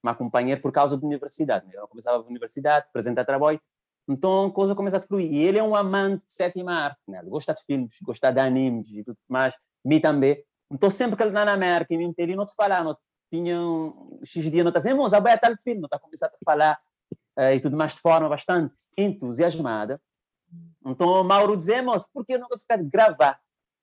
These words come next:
esse episódio? Tipo, dizer um podcast, ok, ficar de gravar. É nós conversa, que não tem ali na privada, mas agora não ficar depois." Foste público. Vamos dizer, ok, pronto, tranquilo, para mim, para mim firmeza. E daí que, que,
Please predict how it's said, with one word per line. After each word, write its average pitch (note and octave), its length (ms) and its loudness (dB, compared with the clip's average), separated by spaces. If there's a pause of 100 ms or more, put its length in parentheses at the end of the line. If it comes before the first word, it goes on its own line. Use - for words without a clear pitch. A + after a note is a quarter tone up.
esse C#3+ 140 -8
episódio? D3+ 480 -4
Tipo, A2+ 400 -14
dizer A#2 200 -4
um D#3+ 100 -8
podcast, E3 520 0
ok, C#3+ 300 -6
ficar C#3+ 200 -6
de C#3 60 -6
gravar. C#3 560 2 (140)
É G#3 80 4
nós A3 220 4
conversa, G#3 500 4
que F3 60 -2
não F#3 100 -2
tem F#3+ 200 0
ali F#3 160 -2
na F3+ 100 -4
privada, F#3+ 420 -2
mas G3+ 80 -6
agora G3 300 -2
não G3 100 -16
ficar - 200 -18
depois." - 280 -20 (360)
Foste - 220 -12
público. C3 440 -2 (440)
Vamos G#2+ 200 0
dizer, F2 240 2
ok, F#4 400 2
pronto, G3+ 340 -2
tranquilo, - 460 -2
para A#2+ 120 -2
mim, C#3 500 0
para C#3 100 -6
mim D3+ 180 -2
firmeza. D#3+ 480 0
E B2+ 140 -2
daí D#3 340 0
que, E3 120 -6
que, D#3+ 320 -12